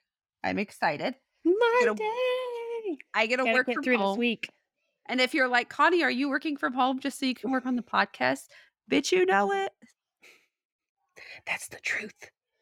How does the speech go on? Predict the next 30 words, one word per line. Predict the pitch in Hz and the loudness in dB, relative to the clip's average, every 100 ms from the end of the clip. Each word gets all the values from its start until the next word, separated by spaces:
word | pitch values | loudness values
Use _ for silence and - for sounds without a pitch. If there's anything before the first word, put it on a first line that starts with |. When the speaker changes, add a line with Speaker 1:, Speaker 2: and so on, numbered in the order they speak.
| _ _ _ _ | _ _ _ _
Speaker 1:
And | 214 247 285 | 0 0 2
to | |
do | 294 285 | 0 0
laundry | 240 190 196 180 160 | 2 2 0 -4 -6
because | 185 247 247 | -4 -2 0
I | 247 | 2
Speaker 2:
Unless | |
Speaker 1:
also | 262 - | 0 2
Speaker 2:
you're | 285 269 | 2 4
her | 262 247 | 2 2
future | 262 247 254 | -2 0 0
boss, | 220 190 180 | 0 -2 -2
then | 208 185 | -8 -4
absolutely | 208 226 - 196 180 165 | -2 -2 -2 -6 -6 -8
not. | 175 - - _ - | -12 -14 -20 _ -2
Speaker 1:
No, | 247 240 202 | 2 4 4
Speaker 2:
That's | |
Speaker 1:
then | 185 220 | 2 2
Speaker 2:
not | |
Speaker 1:
I'm | 220 226 | 2 2
gonna | 220 208 | 0 0
definitely | - 175 302 196 - 190 185 | 0 0 0 0 0 -2 -4
Speaker 2:
<laughs> | 254 | -4
Speaker 1:
dedicate | 180 170 185 180 151 | -2 -2 -2 -4 0
my | 175 | 0
life | 156 143 - | 2 0 -2
to | - | -4
my | 156 147 | -2 -2
new | 131 143 | -4 -6
job. | - - - | -4 -2 -2